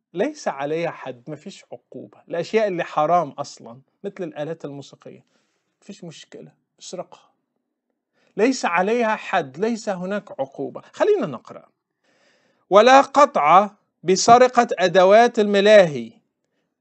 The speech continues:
كالعدد والمزمار والأصنام والصلبان لأنها غير متقومة فلا يباح استعمالها، وإزالة المعصية أمر مندوب إليه". لاحظوا الصلبان. يعني لو ذهبت لكنيسة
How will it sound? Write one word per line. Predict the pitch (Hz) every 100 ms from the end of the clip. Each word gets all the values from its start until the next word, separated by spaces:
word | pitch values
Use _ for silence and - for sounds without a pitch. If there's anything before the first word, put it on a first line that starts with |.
| _
كالعدد | 247 240 - 247 170 143 151 170 175 156 143
والمزمار | 143 143 143 127 135 156 165 165 160 156 160 -
والأصنام | 143 135 135 135 - 156 156 165 160 160 160 151 127
والصلبان | 127 - 151 135 127 165 165 160 151 151 143
لأنها | 143 160 185 196 175 165
غير | 180 233 226
متقومة | 202 175 156 165 165 147 139
فلا | 135 180
يباح | 190 175 156 180 180
استعمالها، | 156 - 131 135 135 127 117 110 _ _
وإزالة | 139 151 143 175 185
المعصية | 156 143 127 - 208 175
أمر | 185 180
مندوب | 151 143 135 123 156 147
إليه". | 131 120 117 _ _ 156
لاحظوا | 160 151
الصلبان. | 143 - 143 131 135 131 120 117 _ _ _ _ _ _ _ _ _ _ _ _ _ - -
يعني | 247 262
لو | 269 269
ذهبت | 277 294 392 302
لكنيسة | 247 220 196 214 240 - 120